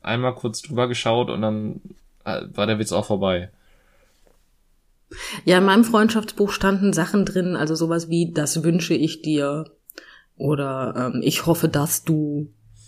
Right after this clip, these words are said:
Speaker 2: "Blubbersülz", bla bla. Also mehr so auf die Person bezogen, der es gehört. Das
Speaker 1: Ich hab
Speaker 2: wiederum finde ich ganz clever.
Speaker 1: Ist das nicht mehr so ein,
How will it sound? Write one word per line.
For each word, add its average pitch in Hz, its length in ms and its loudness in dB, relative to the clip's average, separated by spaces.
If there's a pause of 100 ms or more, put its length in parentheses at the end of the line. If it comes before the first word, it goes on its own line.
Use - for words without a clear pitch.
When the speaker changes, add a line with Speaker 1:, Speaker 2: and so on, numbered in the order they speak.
(100)
Speaker 2:
"Blubbersülz", 143 840 -2
bla 123 320 -6
bla. 113 420 -8
Also 147 260 2
mehr 160 240 4
so 185 100 4
auf 151 220 2
die 175 100 -2
Person 165 500 4
bezogen, 135 580 -4 (320)
der 135 80 2
es 131 100 -4
gehört. 135 480 -4 (400)
Das 226 140 6
Speaker 1:
Ich - 120 0
hab - 60 2
Speaker 2:
wiederum 302 320 8
finde 233 220 8
ich 226 80 2
ganz 160 240 -4 (320)
clever. - 460 -4 (160)
Speaker 1:
Ist - 160 -4
das 170 120 0
nicht 123 120 -2
mehr 113 100 2
so 127 80 2
ein, 117 240 -2